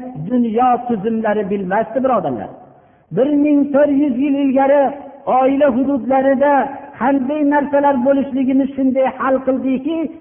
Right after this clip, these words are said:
ularning ba'zi bir qismlarini hozirgi dunyoda endigina bilishmoqdalar. Va bu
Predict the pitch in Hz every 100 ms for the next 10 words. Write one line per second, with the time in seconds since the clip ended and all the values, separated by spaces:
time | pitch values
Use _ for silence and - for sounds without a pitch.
0 | - 247 285 294 277 294 285 233 277 349
1 | 349 349 330 330 269 - 294 285 285 285
2 | 285 277 - - - 247 247 254 254 247
3 | 202 247 240 233 220 247 240 196 - -
4 | - 240 254 247 208 214 214 190 180 180
5 | 180 151 123 104 87 - _ _ _ -
6 | 170 214 302